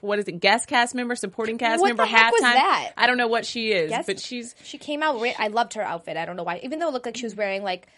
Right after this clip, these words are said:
Speaker 2: a, uh, curtain, a window curtain, I still liked it.
Speaker 1: She looked
Speaker 2: Drapes,
Speaker 1: really
Speaker 2: like drapes.
Speaker 1: Yeah, this is the best we've seen her.
Speaker 2: Yeah,
Speaker 1: Look,
Speaker 2: okay.
Speaker 1: it's face, face-wise.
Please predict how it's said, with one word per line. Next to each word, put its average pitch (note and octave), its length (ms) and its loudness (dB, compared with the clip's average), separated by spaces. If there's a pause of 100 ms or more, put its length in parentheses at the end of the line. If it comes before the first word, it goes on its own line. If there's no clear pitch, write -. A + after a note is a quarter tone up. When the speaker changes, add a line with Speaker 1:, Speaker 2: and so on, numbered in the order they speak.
(180)
Speaker 2:
a, F#3 380 -4
uh, F3 300 -6
curtain, B3+ 500 -8 (100)
a - 20 -12
window G#3+ 240 -4
curtain, C#4 440 -6 (420)
I A3+ 40 -10
still C#4 240 -4
liked G#3 260 -2
it. - 120 -10 (380)
Speaker 1:
She - 240 -6 (220)
looked D5+ 260 0
Speaker 2:
Drapes, C#4 540 0
Speaker 1:
really - 80 -18
Speaker 2:
like F#3+ 100 -14
drapes. - 300 -10
Speaker 1:
Yeah, - 260 0
this A4 240 2
is F5+ 140 -12 (120)
the G#4+ 80 -8
best C4 280 4
we've A#3+ 160 -6
seen G3 220 -8
her. - 320 -12 (260)
Speaker 2:
Yeah, G#3 180 -10
Speaker 1:
Look, A3+ 220 -4
Speaker 2:
okay. F#3+ 160 -4
Speaker 1:
it's B3 100 -6 (100)
face, B3+ 360 6 (160)
face-wise. A#3 680 0